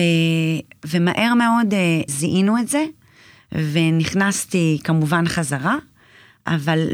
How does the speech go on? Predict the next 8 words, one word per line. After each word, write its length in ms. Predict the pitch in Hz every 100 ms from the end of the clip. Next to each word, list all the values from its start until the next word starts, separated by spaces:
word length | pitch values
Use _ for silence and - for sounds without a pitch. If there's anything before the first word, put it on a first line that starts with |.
| 175
לא 220 | 190 262 254
אני, 380 | 175 185 226 233 -
המשבר 360 | 151 143 147 196
האישי 320 | 208 165 220
הזה 180 | 208 160
שאתה 360 | - 147 139 139
שואל 240 | - 180
עליו, 220 | 254 220